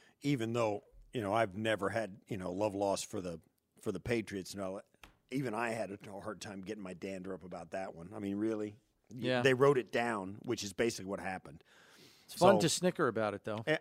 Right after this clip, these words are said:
Speaker 1: well, yeah. Um, the reply is, "Hey, the situ-, the whole situation's in the past. It's resolved. We moved on." <laughs>
Speaker 2: Typical Belichick.
Speaker 1: That is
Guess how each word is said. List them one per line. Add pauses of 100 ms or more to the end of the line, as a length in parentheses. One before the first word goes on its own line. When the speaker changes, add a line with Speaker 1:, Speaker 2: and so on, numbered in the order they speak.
Speaker 1:
well,
yeah. (1160)
Um, (500)
the
reply
is, (140)
"Hey,
the
situ-,
the
whole
situation's
in
the
past.
It's
resolved.
We
moved
on."
<laughs> (1400)
Speaker 2:
Typical
Belichick.
Speaker 1:
That
is